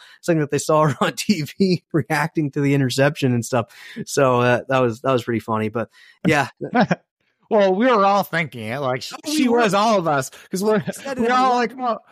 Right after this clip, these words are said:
Speaker 2: we were all like, "Oh, what, what the F was that
Speaker 1: Yeah, I
Speaker 2: shit?"
Speaker 1: literally
Speaker 2: Like
Speaker 1: just, I,
Speaker 2: <laughs>
Speaker 1: like, I, I had, I had been, like, keeping my composure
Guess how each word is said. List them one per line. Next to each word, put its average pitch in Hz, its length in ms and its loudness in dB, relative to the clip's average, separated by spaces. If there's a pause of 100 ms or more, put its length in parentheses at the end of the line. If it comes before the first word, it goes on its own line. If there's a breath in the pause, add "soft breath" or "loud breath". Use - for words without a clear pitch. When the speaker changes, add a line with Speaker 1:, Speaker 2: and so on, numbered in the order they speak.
(140 soft breath)
Speaker 2:
we 208 80 -6
were 208 80 2
all 208 180 2
like, 208 140 0
"Oh, 196 320 0
what, 170 420 -2
what 214 300 0
the 170 200 2
F 180 200 2
was 180 320 -2
that 165 80 -2
Speaker 1:
Yeah, 220 240 0
I 185 80 -2
Speaker 2:
shit?" 196 100 0
Speaker 1:
literally 277 280 2
Speaker 2:
Like - 80 0
Speaker 1:
just, 214 160 -2 (200)
I, 156 280 -6 (320)
Speaker 2:
<laughs> - 320 -10
Speaker 1:
like, 170 260 0
I, 170 260 0
I 170 140 -2
had, 226 320 -2
I 156 120 2
had 254 180 2
been, 226 200 2
like, 151 200 -2
keeping 170 640 0
my 147 180 0
composure 135 840 -2